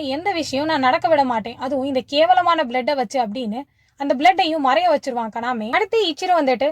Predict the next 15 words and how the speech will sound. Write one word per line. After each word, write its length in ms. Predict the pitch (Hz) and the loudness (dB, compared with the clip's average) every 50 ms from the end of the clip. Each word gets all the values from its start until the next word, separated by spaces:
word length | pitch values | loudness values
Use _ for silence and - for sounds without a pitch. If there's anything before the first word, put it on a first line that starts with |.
| 311 - | -2 -4
"எதுக்காக 400 | - 294 294 381 - 415 392 370 | -4 -2 -2 2 2 2 4 4
ஹெட்மாஸ்டர் 500 | 359 349 294 254 302 294 269 - 294 277 | 2 0 -2 -2 -4 -4 -2 -2 -2 -2
என்ன 120 | 262 254 240 | 0 -2 -4
கூப்பிட்டீங்க? 420 | - 311 269 - 302 294 254 233 254 254 _ _ | -6 -10 -10 -8 -8 -6 -6 -6 -6 -8 _ _
பனிஷ்மெண்ட் 480 | - 294 339 359 339 - 381 359 311 - | -4 -4 -2 -4 0 2 2 2 2 0
கொடுக்கவா?" 360 | 294 269 - 233 240 240 214 202 - _ _ _ _ _ _ | -2 0 0 0 0 0 -2 -2 -8 _ _ _ _ _ _
"பனிஷ்மெண்ட்டா? 760 | 359 381 440 494 539 539 - - 453 466 453 415 349 370 349 330 311 302 320 | 0 2 4 4 2 2 2 0 0 0 0 2 2 2 2 4 2 0 2
உனக்கு 360 | 330 381 427 494 480 - 508 | 2 2 0 0 -2 -4 -6
எதுக்கு 220 | 480 453 381 415 - | -6 -4 -6 -6 -4
பனிஷ்மெண்ட்? 640 | 381 359 359 370 339 - 359 349 330 302 240 302 285 262 220 - _ _ _ _ _ - | -4 -4 -4 -6 -8 -8 -6 -6 -4 -4 -2 0 0 0 -2 -6 _ _ _ _ _ -2
நான் 340 | 311 302 285 277 269 302 359 349 _ _ _ _ _ - | 0 2 2 2 0 -2 -4 -8 _ _ _ _ _ -12
நீ 200 | 294 302 330 320 320 | -10 -6 -6 -4 -2
வந்து 260 | 320 302 294 311 392 381 | -2 -2 -2 -2 -4 -6
இன்னைக்கு 320 | 349 330 330 285 254 311 | -4 -4 -6 -4 -4 -2
டின்னருக்கு 540 | 254 285 302 339 392 403 403 359 - 330 302 | 0 0 0 4 4 4 4 2 -2 0 0